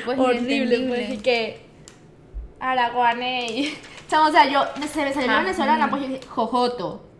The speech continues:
Speaker 2: rabipelao, araguaney.
Speaker 1: Yo chigüire.
Speaker 2: Chihuire.
Speaker 1: Aguacate.
Speaker 2: Bueno,
Speaker 1: Avispa.
Speaker 2: aguacate. Ah, no, sí, aguacate.
Speaker 1: Aguacate es venezolano.
Speaker 2: Sí.
Speaker 1: Los juego-, los jugamos con alguien
Speaker 2: C.
Speaker 1: colombiano.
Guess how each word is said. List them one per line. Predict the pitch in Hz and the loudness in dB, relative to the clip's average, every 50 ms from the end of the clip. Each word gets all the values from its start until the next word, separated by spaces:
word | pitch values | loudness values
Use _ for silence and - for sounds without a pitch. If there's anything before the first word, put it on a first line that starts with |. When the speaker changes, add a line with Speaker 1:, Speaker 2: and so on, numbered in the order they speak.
| - - - - - - - - - - - - | -20 -20 -18 -16 -16 -18 -18 -20 -20 -20 -16 -12
Speaker 2:
rabipelao, | 226 254 247 247 247 240 240 233 240 254 233 220 247 233 233 220 226 240 254 240 208 180 175 175 - - - - - - | -10 -6 -2 2 4 6 6 6 4 0 -6 -8 -8 -6 -4 -2 0 0 2 0 0 -2 -4 -6 -10 -14 -18 -20 -18 -12
araguaney. | - 247 247 240 240 240 226 226 233 220 220 214 214 214 233 233 220 202 202 226 | -8 -8 -6 -4 -4 -4 -4 -4 -4 -4 -4 -4 -6 -8 -8 -10 -10 -10 -8 -8
Speaker 1:
Yo | 220 233 226 233 | -8 -8 -10 -10
chigüire. | - - 233 220 196 196 220 233 240 226 208 202 220 208 - - - | -10 -10 -10 -10 -8 -8 -8 -6 -6 -8 -8 -10 -12 -14 -18 -20 -18
Speaker 2:
Chihuire. | - - 254 240 233 214 214 240 269 294 311 320 277 226 196 180 170 - - - - - - | -12 -10 -8 -8 -6 -6 -6 -4 -2 -2 -2 -2 -2 -2 -4 -6 -8 -10 -14 -18 -20 -16 -6
Speaker 1:
Aguacate. | - 233 240 226 196 202 202 196 - 208 196 202 - - - - - - - - - - - - - - - - | -2 0 0 0 0 -2 -4 -2 -2 -2 -4 -4 -4 -8 -14 -18 -18 -20 -20 -20 -20 -20 -20 -20 -20 -20 -16 -8
Speaker 2:
Bueno, | - 214 196 | -4 -4 -2
Speaker 1:
Avispa. | 185 196 202 220 226 196 | -2 -2 -4 -4 -6 -8
Speaker 2:
aguacate. | - - 170 - - - | -8 -10 -12 -10 -8 -6
Ah, | 339 349 | -4 -4
no, | 359 381 | -4 -6
sí, | - - 403 | -8 -8 -8
aguacate. | 370 269 226 214 202 208 208 233 247 277 277 254 | -6 -6 -8 -8 -10 -14 -12 -12 -12 -10 -6 -4
Speaker 1:
Aguacate | 269 254 247 247 247 262 294 | -4 -2 -2 -4 -4 -6 -6
es | 294 | -8
venezolano. | 311 311 320 269 226 214 220 214 - - - | -8 -10 -8 -8 -8 -8 -8 -8 -10 -14 -14
Speaker 2:
Sí. | 233 220 - - - - | -16 -16 -16 -10 -8 -6
Speaker 1:
Los | 247 262 | -6 -4
juego-, | 240 233 226 233 240 233 - - | -6 -6 -6 -6 -8 -10 -12 -12
los | 226 240 262 | -10 -10 -8
jugamos | 240 220 196 233 262 | -8 -8 -8 -10 -10
con | - 262 220 | -10 -10 -8
alguien | 208 202 202 196 208 220 233 247 | -8 -8 -8 -10 -12 -12 -12 -10
Speaker 2:
C. | 262 | -8
Speaker 1:
colombiano. | 269 240 226 - 349 381 339 269 226 226 | -8 -2 2 4 6 6 6 4 4 0